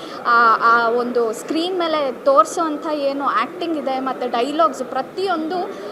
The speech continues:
it takes a lot of effort, ಎನರ್ಜಿ ಮತ್ತು ಆ ಒಂದು ಥಾಟ್ ಪ್ರಾಸೆಸ್. ಒಂದು ರವಿ ಸರ್, I was really very amazed. ಯಾಕೆಂತಂದರೆ ಪ್ರೊಡಕ್ಷನ್ ಮಾಡೋದು ಇಂಥ ಸಬ್ಜೆಕ್ಟನ್ನು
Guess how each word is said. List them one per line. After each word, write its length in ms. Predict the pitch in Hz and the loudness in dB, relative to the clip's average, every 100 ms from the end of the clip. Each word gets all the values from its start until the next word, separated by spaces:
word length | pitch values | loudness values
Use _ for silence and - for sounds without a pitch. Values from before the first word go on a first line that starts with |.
| - - | -12 -12
it 180 | - 311 | 0 2
takes 260 | 381 480 392 | 2 0 0
a 20 | |
lot 220 | 233 285 | 2 2
of 220 | 359 330 | 2 -2
effort, 400 | 330 302 247 - | -2 -2 -2 -4
ಎನರ್ಜಿ 400 | 247 277 320 262 | -4 0 0 -2
ಮತ್ತು 400 | 233 240 285 349 | -6 -6 -2 0
ಆ 20 | 311 | 2
ಒಂದು 200 | 311 294 | 0 0
ಥಾಟ್ 380 | 311 277 - | 4 4 4
ಪ್ರಾಸೆಸ್. 520 | 480 370 294 254 - - - - - | 0 0 0 -4 -6 -10 -12 -14 -4
ಒಂದು 480 | 277 320 370 359 330 | -2 0 0 0 2
ರವಿ 260 | 277 247 392 | 2 2 -2
ಸರ್, 300 | - 381 392 | 0 0 2
I 220 | 302 277 | 0 0
was 340 | 285 311 285 277 | -2 -6 -6 -2
really 340 | 285 359 392 | 0 0 0
very 340 | 302 330 320 | 0 0 -2
amazed. 360 | 254 311 392 339 | -2 -4 -4 -4
ಯಾಕೆಂತಂದರೆ 840 | 330 359 359 339 330 370 466 - | -4 -4 -4 -2 -2 -2 -4 -4
ಪ್ರೊಡಕ್ಷನ್ 640 | - 302 359 - - 480 427 | 2 4 4 0 -2 -2 0
ಮಾಡೋದು 340 | 359 349 392 | 2 2 0
ಇಂಥ 280 | 349 339 - 392 | -2 -2 2 0
ಸಬ್ಜೆಕ್ಟನ್ನು 1040 | 392 269 330 - 330 302 330 427 - | 0 -4 -4 -6 -6 -4 -2 -4 -6